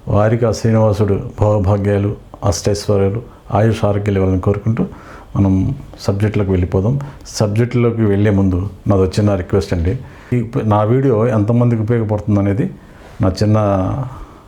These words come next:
ఆశ అండి. నా ఈ రీసెర్చ్లో మీరు కూడా పాలు పంచుకుంటారని ఆశిస్తున్నాను. మీరు చేయాల్సిందే ఒక్కటే, మీరు ఎక్కడి నుంచి చూస్తున్నారనేది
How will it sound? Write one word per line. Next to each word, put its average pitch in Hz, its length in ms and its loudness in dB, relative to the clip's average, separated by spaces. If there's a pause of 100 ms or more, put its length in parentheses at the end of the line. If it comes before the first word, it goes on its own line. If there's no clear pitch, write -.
ఆశ 98 240 0
అండి. 110 300 -2 (400)
నా 107 120 4
ఈ 107 140 2
రీసెర్చ్లో 123 580 0
మీరు 113 200 4
కూడా 120 140 2
పాలు 104 260 0
పంచుకుంటారని 104 680 0
ఆశిస్తున్నాను. 95 720 0 (320)
మీరు 110 260 4
చేయాల్సిందే 127 340 2
ఒక్కటే, 113 480 -2 (1080)
మీరు 117 200 4
ఎక్కడి 139 260 0
నుంచి 143 140 0
చూస్తున్నారనేది 113 800 0